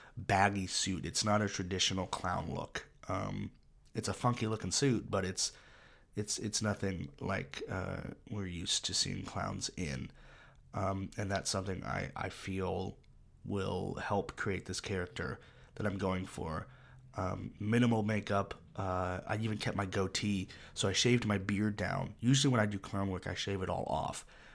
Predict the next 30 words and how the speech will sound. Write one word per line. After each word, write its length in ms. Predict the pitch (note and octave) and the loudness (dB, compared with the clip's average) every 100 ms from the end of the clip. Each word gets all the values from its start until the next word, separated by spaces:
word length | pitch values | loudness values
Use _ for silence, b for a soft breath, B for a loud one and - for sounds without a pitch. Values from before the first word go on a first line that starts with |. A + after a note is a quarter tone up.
| B | B
but 120 | - F#2+ | -2 0
I 80 | |
shaved 340 | G2 - G#2 G2+ | 0 2 2 2
my 120 | F#2+ | 0
beard 320 | F#2+ F#2+ G2 | 0 0 0
into 380 | - G2 F#2+ F#2+ | -2 -4 -2 -2
a 60 | F2 | -2
goatee, 720 | F2 - - C#3 A#2 F#2+ F#2 B B B B - - | -4 -4 0 2 2 2 -2 B B B B -14 -4
um, 460 | G2 G2 F#2+ F2+ - - - - - - - - - - - | -2 0 -2 -4 -8 -20 -20 -20 -20 -20 -16 -16 -16 -20 -2
which 240 | B2 A#2 | 2 4
is 140 | A#2 G#2 | 4 2
more 300 | A2+ A#2+ D3+ | 4 4 4
of 100 | C#3+ | 6
a, 240 | C3 B2 | 6 6
the 140 | A#2 - | 4 4
only 240 | D#3 B3 | 6 6
clowns 340 | - A#2+ A#2+ | 4 4 6
I've 80 | A#2+ | 6
ever 160 | A2 G#2+ | 4 2
seen 260 | - G#2 | 2 2
with 100 | G2 | 2
facial 340 | - G2 F#2 F#2 | 0 0 0 -2
hair, 120 | F#2+ | -2
of 140 | F#2 | -4
course, 300 | - A2+ A2 - | 0 0 2 0
are 240 | F2+ F#2 - B B B B - | -2 -2 -4 B B B B 0
world 280 | A2+ G#2 | 2 4
famous, 380 | - G2 F#2 - | 4 2 2 0
uh, 400 | - F#2+ F2+ F2+ F2+ | 0 2 2 0 -2
clown 380 | - G2 F#2 | 0 2 2